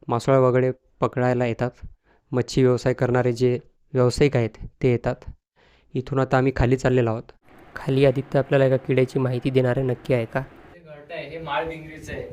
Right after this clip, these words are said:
Speaker 2: अं, याला इंग्रजीतनी बर्न स्वॅलो असे म्हणतात. याचं वैशिष्ट्य सांगायचं झाल्यास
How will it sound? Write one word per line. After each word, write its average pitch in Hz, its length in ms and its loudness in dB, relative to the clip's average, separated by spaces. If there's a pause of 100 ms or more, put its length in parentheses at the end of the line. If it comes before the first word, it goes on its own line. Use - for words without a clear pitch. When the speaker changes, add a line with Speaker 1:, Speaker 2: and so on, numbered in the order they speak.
(440)
Speaker 2:
अं, 135 320 -8
याला 147 120 -6
इंग्रजीतनी 170 680 -4
बर्न 156 320 -2
स्वॅलो 156 380 -2
असे 151 160 -4
म्हणतात. 131 680 -10
याचं 165 520 -2 (100)
वैशिष्ट्य 170 460 -8
सांगायचं 160 460 -8
झाल्यास 165 340 -6